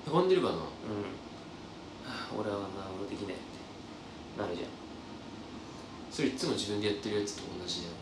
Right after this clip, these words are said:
Speaker 1: だよ。
Speaker 2: いや、でもさ、変わってるじゃん、一時期から。
Speaker 1: うん。
Speaker 2: それが俺全然意味わかんない。な-、なん-、なんでそうなんだっていうのか。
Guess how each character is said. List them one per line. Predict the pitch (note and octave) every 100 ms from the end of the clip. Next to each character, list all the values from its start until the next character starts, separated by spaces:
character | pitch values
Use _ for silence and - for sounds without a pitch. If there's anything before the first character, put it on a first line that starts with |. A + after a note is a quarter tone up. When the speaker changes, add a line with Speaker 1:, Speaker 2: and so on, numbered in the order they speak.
| B2+
Speaker 1:
だ | B2+
よ。 |
Speaker 2:
い | A#2+
や、 |
で | G#2+
も | A2+
さ、 | G#2+ G2+ F2 - -
変 | - C3
わ |
っ | C3+
て | F3
る | E3
じ | A2
ゃ |
ん、 | F#2+
一 | - G2+
時 |
期 | F#2 -
か |
ら。 | A2 - - - - - - - - - - - - - - - - - - G2+ E2+ - - - - - - - - - - -
Speaker 1:
う | G#2
ん。 |
Speaker 2:
そ | -
れ | D#3+
が | D#3+
俺 | C#3 A#2+
全 | A2 A2
然 | G#2+ G2+ - - -
意 | G#2+
味 | G#2+
わ | F#2
か | -
ん | -
な | -
い。 | - - - - - - - - - - - - - - - G#2+
な-、 | G#2+
な |
ん-、 | G#2+ G#2+
な | G#2+
ん | G#2+
で | G#2+
そ | G#2+ G#2+
う |
な | A2
ん | A2
だ | F2
っ |
て | E2 -
い |
う | -
の |
か。 | -